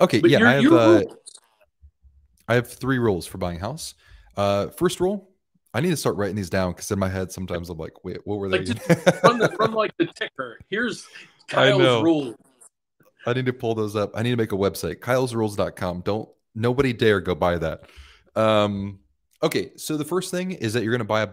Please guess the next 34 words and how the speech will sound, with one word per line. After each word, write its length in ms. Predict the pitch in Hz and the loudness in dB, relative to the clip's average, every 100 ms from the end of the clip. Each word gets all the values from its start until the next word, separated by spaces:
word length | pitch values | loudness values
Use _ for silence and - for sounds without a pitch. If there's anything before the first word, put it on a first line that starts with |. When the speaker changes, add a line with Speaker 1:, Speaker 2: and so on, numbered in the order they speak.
| - _ | -10 _
Speaker 1:
a 60 | 92 | -10
home 420 | - 113 123 107 | -4 -4 -4 -6
that's 240 | 101 92 | -6 -6
gonna 160 | - 104 | -6 -4
be 280 | 98 95 - | -4 -6 -8
comfortably 680 | - - 110 123 123 117 117 | -20 -8 -6 -4 -2 -2 -2
in 100 | 104 | -4
your 100 | 95 | -6
budget. 380 | 85 78 76 - _ _ _ _ 107 | -4 -6 -6 -12 _ _ _ _ -2
A 40 | |
lot 160 | 123 135 | 0 0
of 60 | |
people 300 | 151 147 135 | -4 -2 0
wanna 160 | 131 127 | 0 -2
give 200 | 120 104 | -4 -4
kinda 180 | 120 110 | -6 -4
rules 240 | 113 113 | -2 -2
of 100 | 110 | -4
thumb, 280 | 104 98 98 | -2 -2 -2
like 200 | 95 - | -6 -6
percentages, 640 | 104 - 95 90 90 85 | -8 -6 -8 -6 -6 -6
and 100 | 101 | -8
that's 160 | 123 - | -10 -12
fine, 640 | - 92 90 92 92 95 _ _ _ _ | -8 -4 -4 -4 -6 -10 _ _ _ _
but 140 | 110 - | -6 -4
percentages 480 | 110 156 151 139 120 | -4 -2 -2 -2 0
aren't 200 | 113 104 | -2 -2
really 320 | 107 107 104 | 0 0 -2
a 100 | 92 | -6
good 260 | 90 98 | -2 -2
indicator 440 | 92 92 - 92 90 | -2 -8 -8 -6 -4
of 200 | 87 82 | -6 -8
your 220 | 85 85 | -4 -4
budget. 360 | 80 76 76 | -4 -6 -8